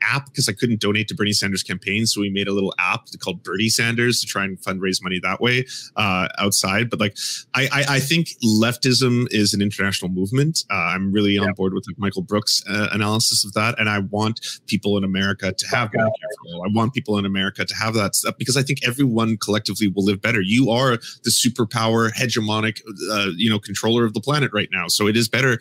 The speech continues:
Speaker 1: if there is a stronger leftist movement in America and there is better,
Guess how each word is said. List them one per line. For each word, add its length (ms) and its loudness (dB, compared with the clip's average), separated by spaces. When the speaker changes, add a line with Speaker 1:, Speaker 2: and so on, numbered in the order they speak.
Speaker 1:
if 380 0
there 200 0
is 340 2
a 100 0
stronger 480 0
leftist 360 0
movement 340 2
in 80 -6
America 440 0
and 180 -2
there 140 2
is 200 2
better, 340 0